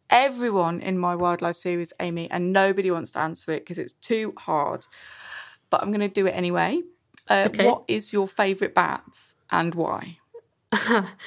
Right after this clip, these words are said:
Speaker 2: Yeah, uh, that is a tricky question.
Speaker 1: <laughs>
Speaker 2: Um,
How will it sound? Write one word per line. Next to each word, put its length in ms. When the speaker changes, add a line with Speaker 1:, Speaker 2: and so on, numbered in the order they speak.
Speaker 2:
Yeah, 300
uh, 280
that 160
is 100
a 60
tricky 300
question. 1300
Speaker 1:
<laughs> 60
Speaker 2:
Um, 680